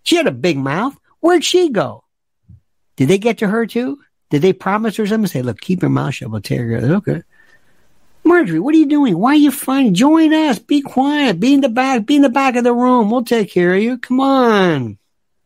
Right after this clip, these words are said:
Why are you fighting this stuff for? You're not gonna win anyway. Join us. You can join us by just kinda giving in.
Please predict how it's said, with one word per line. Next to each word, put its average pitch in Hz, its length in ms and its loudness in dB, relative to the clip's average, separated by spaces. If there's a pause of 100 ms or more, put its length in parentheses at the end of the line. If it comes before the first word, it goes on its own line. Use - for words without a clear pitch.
(640)
Why 370 140 0
are - 20 4
you 330 100 4
fighting 277 460 -4
this 123 180 -6
stuff - 260 -16
for? - 440 -20 (380)
You're 370 120 2
not 311 100 0
gonna 143 180 -8
win 180 220 -2
anyway. 135 540 -4
Join 311 420 2
us. - 360 -8 (720)
You 254 240 4
can 262 180 -2
join 190 340 0
us 185 180 -2
by 143 240 -4
just 190 520 -4
kinda 185 320 0
giving 139 480 0
in. 95 400 -6